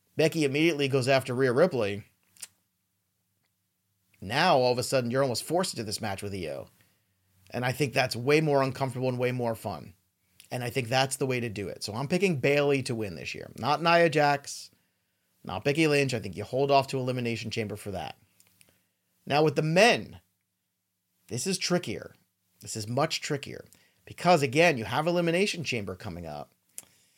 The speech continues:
And you wanna have a big pop here at the main event of the men's Elimination Chamber. And certainly that would be Cody winning, and that makes a lot of sense.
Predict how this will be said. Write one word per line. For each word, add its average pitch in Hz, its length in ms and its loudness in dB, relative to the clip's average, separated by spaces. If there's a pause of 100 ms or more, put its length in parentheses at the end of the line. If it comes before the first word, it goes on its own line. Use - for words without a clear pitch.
(560)
And 139 120 -6
you 139 100 2
wanna 175 300 4
have 190 260 6
a 175 80 4
big 180 260 4
pop 240 360 -2
here 131 240 2
at 127 80 -2
the 135 60 -2
main 156 200 2
event 170 380 2
of 131 120 -4
the 131 60 -4
men's 147 340 0
Elimination 151 540 2
Chamber. 107 460 -4
And 139 120 -2
certainly 180 320 -2
that 143 140 4
would 139 140 0
be 127 100 0
Cody 143 320 2
winning, 170 280 0
and 95 80 -6
that 104 120 -2
makes 123 160 -2
a 135 60 -6
lot 151 160 2
of 143 40 -2
sense. - 480 -6